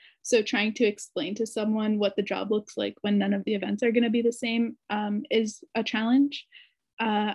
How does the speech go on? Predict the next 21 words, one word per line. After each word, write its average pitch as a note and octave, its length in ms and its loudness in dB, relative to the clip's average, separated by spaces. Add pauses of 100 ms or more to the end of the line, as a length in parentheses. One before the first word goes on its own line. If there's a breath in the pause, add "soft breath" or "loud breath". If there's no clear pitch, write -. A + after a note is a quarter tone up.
I A3+ 100 2
think B3+ 380 6 (220)
we B3 160 4
do B3 180 4
have A#3+ 140 2
the B3+ 100 4
benefit G#3+ 380 -4
of G#3 120 -2
having F#3+ 560 -2
a G#3+ 120 -4
few G#3+ 180 2
students A#3+ 480 4
who A3 420 2
were A3 240 2
on G#3 200 0
I G#3+ 80 -2
C A3 180 -2
S G#3+ 140 -4
S G#3+ 320 -8
when, G#3 480 2 (760 loud breath)
um, G#3 540 0